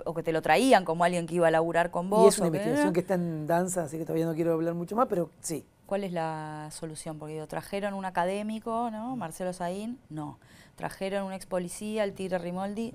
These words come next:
Speaker 1: no. ¿Por dónde pasa la, la reforma o la solución? O
Speaker 2: Bueno, yo creo que hay, digamos, a lo mejor es, mm, no sé si cuál es la solución. Yo lo que sí creo que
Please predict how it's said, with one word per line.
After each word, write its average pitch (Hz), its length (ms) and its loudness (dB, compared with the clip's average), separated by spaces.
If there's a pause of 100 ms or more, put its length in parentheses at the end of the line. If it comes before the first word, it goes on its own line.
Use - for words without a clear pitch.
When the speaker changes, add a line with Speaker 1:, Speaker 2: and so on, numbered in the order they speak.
(160)
Speaker 1:
no. 156 380 -4 (720)
¿Por 175 140 -4
dónde 226 240 -2
pasa 170 360 -6
la, 156 380 -10
la 160 160 -10
reforma 170 540 -6
o 160 60 -4
la 156 100 -6
solución? 170 640 -10
O 151 220 -12 (500)
Speaker 2:
Bueno, 233 260 0 (320)
yo 359 220 6
creo 262 180 0
que 196 180 4
hay, 196 680 4 (160)
digamos, 175 640 0
a - 100 -14
lo 156 80 -10
mejor 226 260 6
es, 190 380 8
mm, 170 220 -8 (840)
no 196 140 -2
sé 180 120 0
si 170 100 -12
cuál 185 180 4
es 175 100 2
la 170 220 2
solución. 151 480 -2
Yo 214 140 2
lo 247 60 6
que 202 200 4
sí 269 220 -2
creo 294 240 2
que 196 260 6